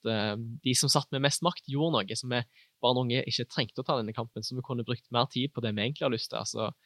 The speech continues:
være med venner, eller spille fotball, eller spille et dataspill, eller gå på tur i skogen, eh, eller hva det måtte være. For det, det er jo, det er jo ganske absurd at det er dette vi skal bruke all, hele ungdomstiden vår på, da.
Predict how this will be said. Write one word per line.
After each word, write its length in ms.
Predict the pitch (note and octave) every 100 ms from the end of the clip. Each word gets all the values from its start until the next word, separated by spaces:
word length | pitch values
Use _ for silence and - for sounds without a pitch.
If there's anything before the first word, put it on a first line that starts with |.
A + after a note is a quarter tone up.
| _ -
være 140 | A2 A#2
med 80 | A2+
venner, 280 | G2 G2+ G#2+
eller 120 | A2
spille 280 | - G#2+ G#2+
fotball, 360 | A2+ - A2+
eller 160 | G#2+ G#2+
spille 220 | - G2+
et 80 | G#2
dataspill, 540 | G2+ - A2 G#2+ G#2+
eller 300 | A2+ A2 - _ _ _ -
gå 100 | B2
på 120 | - A#2+
tur 160 | A#2+ A#2
i 60 |
skogen, 840 | - - - - A2+ A2+ G#2+ G#2 -
eh, 280 | C2+ B1+ -
eller 160 | A2+ A#2+
hva 160 | C3 A#2
det 100 | A#2
måtte 160 | A2+
være. 160 | B2+ D#3 - - - _
For 100 | -
det, 220 | A#2+ C#3 C3
det 120 | B2
er 20 |
jo, 140 | B2 C3+ B2+ - _ _ _ _
det 80 | G#2
er 60 | A#2+
jo 140 | D3+
ganske 280 | D3+ B2+ C3+
absurd 320 | B2+ - C#3+
at 140 | C3+ A#2+
det 80 |
er 80 | A#2+
dette 180 | - A2
vi 80 | A#2+
skal 140 | B2
bruke 240 | A2+ G#2 A2+
all, 220 | A#2 A#2+ A2+ A2
hele 220 | A#2+ B2
ungdomstiden 420 | A#2 A2 - B2
vår 140 | B2 C3
på, 80 | F3+
da. 80 | A#2+